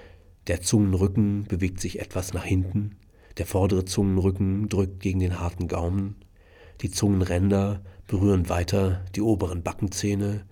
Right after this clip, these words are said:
die Stimmbänder schwingen, die Lippen sind locker, leicht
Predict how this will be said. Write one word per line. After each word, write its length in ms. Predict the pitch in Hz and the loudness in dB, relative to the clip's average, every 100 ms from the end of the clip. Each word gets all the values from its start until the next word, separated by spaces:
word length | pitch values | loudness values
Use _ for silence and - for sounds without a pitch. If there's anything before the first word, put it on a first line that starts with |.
| - - - | -20 -20 -10
die 80 | 92 | -6
Stimmbänder 640 | - 101 98 98 95 95 | 0 2 4 4 4 2
schwingen, 540 | - 95 95 95 101 - - - - - | 0 0 2 0 -4 -10 -18 -20 -20 -12
die 80 | - | -6
Lippen 560 | 87 92 98 95 92 92 - | -2 0 2 2 0 -4 -10
sind 180 | - | -6
locker, 480 | 90 90 - 92 92 - - | -2 -2 0 0 0 -2 -6
leicht 420 | 95 87 - - | -4 -4 -6 -14